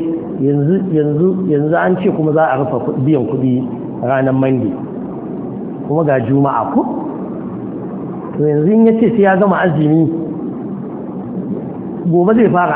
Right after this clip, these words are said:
azumin daga tambayar da ya yi misali. Asabar, Lahadi, sai ne, sai Litinin. To ranar kaga azumi ya bai gamu ba.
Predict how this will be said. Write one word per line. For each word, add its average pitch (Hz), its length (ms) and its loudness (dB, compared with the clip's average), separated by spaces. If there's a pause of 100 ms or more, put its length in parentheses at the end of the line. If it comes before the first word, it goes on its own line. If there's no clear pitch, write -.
(100)
azumin 156 260 2
daga 127 240 0
tambayar 139 420 0
da 131 60 0
ya 139 80 2
yi 147 80 2
misali. 127 460 0 (520)
Asabar, 175 520 0
Lahadi, 185 560 2 (680)
sai 202 180 6
ne, 165 120 4 (640)
sai 196 180 6
Litinin. 135 480 2 (360)
To 156 140 2
ranar 214 300 2
kaga 180 260 2 (100)
azumi 170 220 2
ya 180 120 2
bai 156 160 2
gamu 117 220 0
ba. 107 120 0